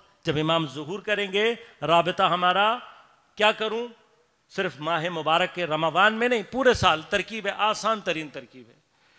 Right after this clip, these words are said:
कल में मैंने अर्ज़ किया था, कुरान क्या कहता है? "फ़क़्रऊ मा तयस्सर मिनल कुरान", जितना आसानी के साथ पढ़ सकते हो। यह आसानी के साथ कैसे पढ़ना है? "अफ़ला यतदब्बरून अल कुरान", कुरान में तदब्बर और तफक्कुर क्यों नहीं करते?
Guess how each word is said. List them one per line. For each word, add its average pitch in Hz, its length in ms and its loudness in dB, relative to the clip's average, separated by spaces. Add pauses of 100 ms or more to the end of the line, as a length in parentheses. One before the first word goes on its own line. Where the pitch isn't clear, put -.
(160)
कल 160 140 0
में 170 120 -6
मैंने 165 180 -6
अर्ज़ 156 200 -6
किया 156 120 -10
था, 147 140 -8 (420)
कुरान 175 240 2
क्या 196 140 -2
कहता 175 280 -6
है? 185 300 -4 (200)
"फ़क़्रऊ 180 420 -4
मा 160 240 -4
तयस्सर 151 540 -4
मिनल 139 260 -6
कुरान", 131 460 -6 (300)
जितना 156 260 -4
आसानी 147 460 -4
के 151 120 -6
साथ 143 180 -6
पढ़ 143 200 -10
सकते - 300 -18
हो। 147 220 -20 (480)
यह 220 160 4
आसानी 202 460 4
के 220 140 0
साथ 208 240 0
कैसे 208 260 -2
पढ़ना 208 340 0
है? 214 180 2
"अफ़ला 156 400 0
यतदब्बरून 131 800 -4
अल 165 100 0
कुरान", 160 480 -2 (280)
कुरान 151 280 -2
में 151 220 -6
तदब्बर 139 480 -2
और 139 120 -6
तफक्कुर 185 560 -2 (320)
क्यों 131 120 -2
नहीं 117 140 -6
करते? - 360 -16